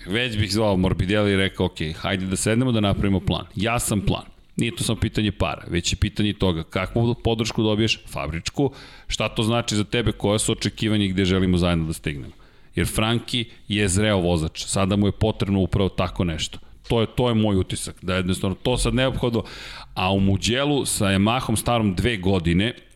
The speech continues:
koliko god da možeš da nadoknadiš na kočenju i kroz krivine, opet kad dođeš na taj pravac, nisam siguran kako će se tu provesti.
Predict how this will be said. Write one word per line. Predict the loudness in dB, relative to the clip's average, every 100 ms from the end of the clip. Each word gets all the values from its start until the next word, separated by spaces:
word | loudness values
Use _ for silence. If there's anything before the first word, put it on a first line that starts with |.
| -20 -20 -20 -20 -12
koliko | -2 -2 0 0
god | 0 2
da |
možeš | 0 2 2
da | 2 2
nadoknadiš | 2 2 2 0 0
na | -2
kočenju | 0 0 2 2 0
i |
kroz | 0 -2 -2
krivine, | 0 2 2 2 0 -4 -12 -20 -4
opet | -2 0 0
kad | 0 2
dođeš | 2 2 2
na | 0
taj | 0 0 0
pravac, | 0 0 2 0 -2 -6 -6 -8 -18 -20 -18 -18 -18 -20 -18 -4
nisam | -2 0 0
siguran | 2 2 2
kako | 0 -2
će | -4
se | -4 -2
tu | -2
provesti. | 0 0 0 -2 -4